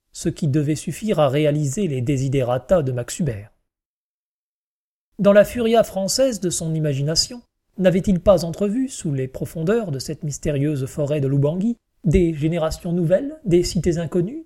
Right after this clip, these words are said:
tout un monde extraordinaire dont personne ne soupçonnait l'existence ? Eh bien, il était servi à souhait.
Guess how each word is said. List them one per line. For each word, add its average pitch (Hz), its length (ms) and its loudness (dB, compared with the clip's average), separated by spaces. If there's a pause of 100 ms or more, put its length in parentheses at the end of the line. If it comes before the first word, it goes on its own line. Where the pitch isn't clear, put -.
tout 175 180 -4
un 156 120 2
monde 160 300 -4
extraordinaire 180 880 -2
dont 147 100 -6
personne 165 480 -4
ne 160 60 -6
soupçonnait 165 420 -6
l'existence ? - 800 -10 (840)
Eh 233 80 -2
bien, 247 180 4
il 254 120 0
était 247 180 0
servi 247 340 -2
à 247 80 -2
souhait. - 360 -10